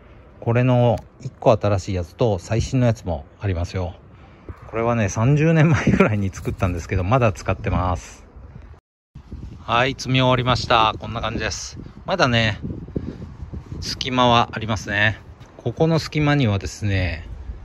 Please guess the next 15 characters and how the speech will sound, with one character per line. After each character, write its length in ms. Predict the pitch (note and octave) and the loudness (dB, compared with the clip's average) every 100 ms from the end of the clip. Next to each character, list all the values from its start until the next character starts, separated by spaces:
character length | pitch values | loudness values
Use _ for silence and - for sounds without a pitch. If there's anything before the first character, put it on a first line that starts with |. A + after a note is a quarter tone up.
| - | -6
え 160 | A2 G2+ | -2 0
ー、 40 | F2 | 2
テ 160 | D#3+ | 2
ン 180 | D#3+ C3 | 2 0
ト 160 | - G2 | -2 -6
と 100 | F#2 | -6
か 140 | F2+ | -4
ね、 240 | A2+ A#2+ - - - | -2 -2 -6 -20 -10
あ 100 | A2+ | -6
と 160 | - F#2+ | -2 0
は 240 | D#2+ D#2+ | 0 0
寝 120 | F2 | -2
袋 320 | G#2 B2+ D3 B2+ | -2 0 0 -2
と 140 | - | -4
か 220 | E2+ D2 | -6 -8